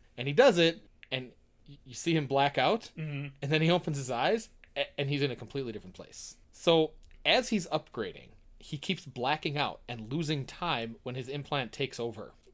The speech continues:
Speaker 2: And his implant is taking over and doing things with Shax and
Speaker 1: Yes.
Speaker 2: other people. And while they're going and doing things, he's waking up. He's like, "What am I doing?
Speaker 1: <laughs>
Speaker 2: What's going on?"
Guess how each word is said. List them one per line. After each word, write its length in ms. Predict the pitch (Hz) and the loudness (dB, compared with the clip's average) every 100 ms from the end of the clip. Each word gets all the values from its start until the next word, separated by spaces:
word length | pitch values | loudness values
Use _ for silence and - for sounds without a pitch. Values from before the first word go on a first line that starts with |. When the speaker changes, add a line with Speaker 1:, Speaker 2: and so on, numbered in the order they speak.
| - | -2
Speaker 2:
And 120 | 160 | -2
his 100 | 147 | 0
implant 280 | 180 185 190 | -2 -2 -2
is 80 | 175 | -2
taking 300 | 170 165 139 | -4 -4 -4
over 160 | 135 135 | -2 -4
and 180 | 120 | -6
doing 420 | 120 180 202 170 147 | -4 -4 -4 -6 -4
things 440 | 120 113 113 110 117 | -6 -6 -10 -12 -10
with 180 | 151 | -10
Shax 680 | - - 135 123 123 - - | -10 -10 -4 -4 -4 -8 -8
and 260 | 123 117 107 - - 117 | -8 -8 -14 -20 -20 -4
Speaker 1:
Yes. 240 | 135 120 | -2 0
Speaker 2:
other 180 | 143 135 | 0 0
people. 460 | 127 175 160 117 - - - - | -2 -4 -4 -6 -8 -20 -20 -10
And 160 | 151 143 | -6 0
while 220 | 202 240 | 0 2
they're 100 | 208 | 2
going 320 | 185 180 180 | 2 0 0
and 80 | 165 | 0
doing 240 | 175 185 170 | 0 0 -2
things, 200 | 160 139 | -6 -4
he's 160 | 147 | -4
waking 340 | 143 180 160 175 | -2 -2 0 -2
up. 80 | |
He's 80 | 156 | -2
like, 160 | 147 131 - | -4 -6 -16
"What 300 | 120 117 120 | -8 -8 -6
am 100 | 156 | -6
I 60 | |
doing? 280 | 143 120 - - 330 - | -6 -4 -4 -4 -8 0
Speaker 1:
<laughs> 840 | - - - - - - 180 - | 4 4 4 4 2 0 -2 0
Speaker 2:
What's 180 | 120 - | -2 -2
going 300 | 165 175 131 | -2 -2 -4
on?" 260 | 113 143 | -4 -8